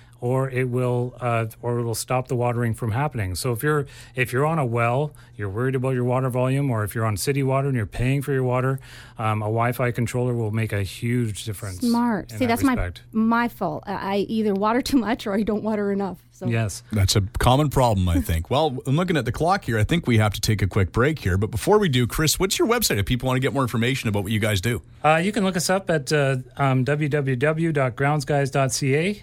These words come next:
Speaker 1: Uh, we're under the Abbotsford listing, or you can look us up at neighborly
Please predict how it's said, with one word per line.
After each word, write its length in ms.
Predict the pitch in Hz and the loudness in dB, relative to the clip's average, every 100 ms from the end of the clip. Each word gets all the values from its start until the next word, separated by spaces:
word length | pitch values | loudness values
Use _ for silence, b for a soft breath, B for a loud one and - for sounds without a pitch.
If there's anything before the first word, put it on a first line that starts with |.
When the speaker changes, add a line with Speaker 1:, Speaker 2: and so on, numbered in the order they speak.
| - | -10
Speaker 1:
Uh, 180 | 123 120 | -4 -4
we're 160 | 120 143 | -2 0
under 200 | 143 123 | 0 0
the 140 | 120 | 0
Abbotsford 460 | 117 131 135 143 131 | 0 -2 -4 -4 -2
listing, 440 | 147 - 180 196 - | -2 -2 -4 -4 -4
or 200 | 131 156 | -4 -4
you 120 | 160 | -4
can 120 | 156 | -6
look 140 | 151 143 | -6 -6
us 140 | 131 | -6
up 180 | 147 147 | -6 -4
at 180 | 139 143 | -8 -6
neighborly 640 | 143 151 151 143 143 143 | -8 -6 -6 -8 -8 -10